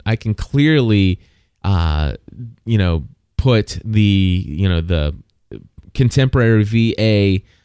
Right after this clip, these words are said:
um, sponsorship thing right there at virtual assistant podcast dot com. And in fact, uh, you know what? I need to put that on my to-do list. Okay, so that's a done deal. I had to pause there for just a second,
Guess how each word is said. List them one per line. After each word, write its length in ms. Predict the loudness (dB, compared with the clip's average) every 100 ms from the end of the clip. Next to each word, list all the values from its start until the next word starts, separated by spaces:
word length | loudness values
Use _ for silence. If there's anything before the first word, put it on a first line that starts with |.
| _ -8
um, 520 | -4 -2 -2 -4 -6 -10 -20 _ -12
sponsorship 800 | -2 0 2 2 2 0 0 _ -10 -8 -8
thing 400 | -2 0 0 0
right 200 | 0 0 0
there 180 | 0 0
at 120 | 0
virtual 300 | -2 0 0
assistant 360 | -2 -4 -4
podcast 340 | -4 -2 -2 -2
dot 160 | -6
com. 300 | -4 -2 -2 -6 _ _ 0
And 100 | 0
in 80 | 2
fact, 360 | 0 0 -2 -10 -20 -18 -12
uh, 320 | -8 -6 -4
you 120 | 0
know 120 | 0
what? 220 | 2 0 0
I 60 |
need 140 | 0 0
to 60 |
put 180 | -4 -2
that 120 | 0
on 80 | 2
my 80 | 0
to-do 260 | 0 -2 -2
list. 440 | -4 -10 -12 -14 _ _ _ _ _ _ _ _ _ _ _ -4
Okay, 280 | -2 0 0
so 180 | 0 0
that's 220 | 0 0
a 40 |
done 200 | 2 2
deal. 160 | 2 2
I 100 | 2
had 200 | 0 -2
to 60 | -2
pause 300 | 0 2 2
there 160 | 0
for 140 | 2 0
just 180 | 0
a 60 | -2
second, 380 | -2 0 -2